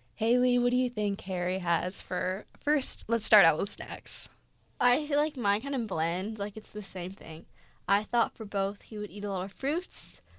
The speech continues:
Speaker 2: like a watermelon <laughs> from Watermelon Sugar and kiwi from his song Kiwi. If he writes about these fruits, you know, he must seem to love them. He must ha-, they must hold a special place in his heart.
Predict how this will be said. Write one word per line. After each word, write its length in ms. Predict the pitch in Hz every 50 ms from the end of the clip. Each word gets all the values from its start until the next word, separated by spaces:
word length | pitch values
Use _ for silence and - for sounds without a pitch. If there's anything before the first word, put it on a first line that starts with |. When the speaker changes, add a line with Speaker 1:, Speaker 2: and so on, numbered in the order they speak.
| - - - - -
Speaker 2:
like 180 | 226 220 -
a 60 | 208
watermelon 880 | 202 190 185 190 202 220 220 220 226 233 240 240 240 233 233 233 233 247
<laughs> 0 |
from 320 | - - 240 247 247 247 220
Watermelon 600 | 208 175 202 202 208 220 233 240 247 254 220 208 -
Sugar 680 | - - 190 190 185 180 180 175 175 180 180 190 196 - - - - - - _ _ -
and 260 | 202 208 202 214 208
kiwi 520 | - - 214 190 190 190 190 190 190 202
from 180 | 202 208 202 202
his 160 | 208 208 196
song 360 | - - 180 180 190 196 196 196
Kiwi. 760 | - - - - 190 180 180 170 170 175 175 180 190 208 _ _ _ - - - - - - - - -
If 140 | 269 262 -
he 360 | 285 285 294 285 285 285 - - -
writes 240 | - 208 214 220 - -
about 160 | 277 285 285
these 200 | - 285 277 -
fruits, 520 | - - 285 285 285 277 - - - - - _ - - -
you 100 | - 240
know, 120 | 247 226 226
he 140 | 240 240 226
must 260 | 226 240 247 247 -
seem 260 | - 240 226 220 220
to 120 | - - 208
love 280 | 180 170 175 202 208 -
them. 180 | - 117 -
He 60 | 208 226
must 200 | 202 220 - -
ha-, 100 | 247 - - _ - -
they 80 | - 233
must 200 | 233 233 - -
hold 120 | 262 247
a 60 | 247 -
special 360 | - - 214 214 - 254 240
place 400 | - - - 233 226 233 - -
in 80 | 247 226
his 120 | 226 196
heart. 440 | 208 214 226 180 180 190 202 -